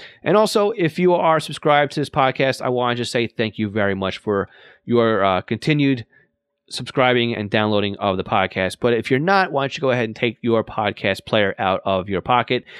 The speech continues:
and click on that subscribe button so you get next week's podcast delivered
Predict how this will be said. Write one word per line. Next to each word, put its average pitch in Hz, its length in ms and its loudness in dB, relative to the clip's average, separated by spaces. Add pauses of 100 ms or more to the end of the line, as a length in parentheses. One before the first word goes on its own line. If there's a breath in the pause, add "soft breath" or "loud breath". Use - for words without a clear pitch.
(140 loud breath)
and 131 120 0
click 226 160 4
on 233 60 2
that 180 100 2
subscribe 147 420 0
button 143 220 0
so 127 160 -2
you 123 100 2
get 123 260 0
next 139 300 0
week's 131 140 -6
podcast 110 600 0 (360 loud breath)
delivered 113 440 2